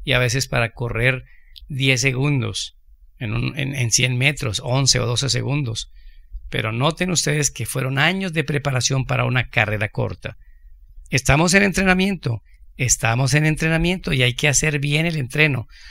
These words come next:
porque seremos llevados a nuestros fosos de leones y las mismas circunstancias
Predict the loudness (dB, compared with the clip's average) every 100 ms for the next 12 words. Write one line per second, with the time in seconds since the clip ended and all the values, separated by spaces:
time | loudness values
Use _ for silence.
0 | -18 -18 -12 -12 -12 -18 -2 2 2 0
1 | -4 -2 0 2 2 2 2 2 2 2
2 | 2 0 -6 -20 -2 0 0 -2 -4 -2
3 | -2 0 0 0 0 -2 0 2 2 0
4 | -2 -4 -6 -16 -18 -20 -6 -2 -2 0
5 | 2 2 2 4 4 2 -2 -2 2 2
6 | 4 4 4 2